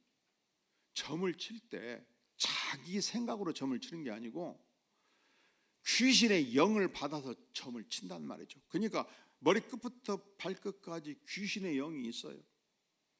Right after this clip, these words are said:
저는 어린 시절 부모님이 안 믿으시기 때문에 연초가 일 년을 결정합니다.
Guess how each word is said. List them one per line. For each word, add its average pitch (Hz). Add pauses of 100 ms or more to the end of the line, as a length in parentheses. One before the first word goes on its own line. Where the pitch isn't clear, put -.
(240)
저는 123 (680)
어린 120
시절 120 (300)
부모님이 123
안 113
믿으시기 120
때문에 120 (340)
연초가 135 (180)
일 131
년을 123
결정합니다. 95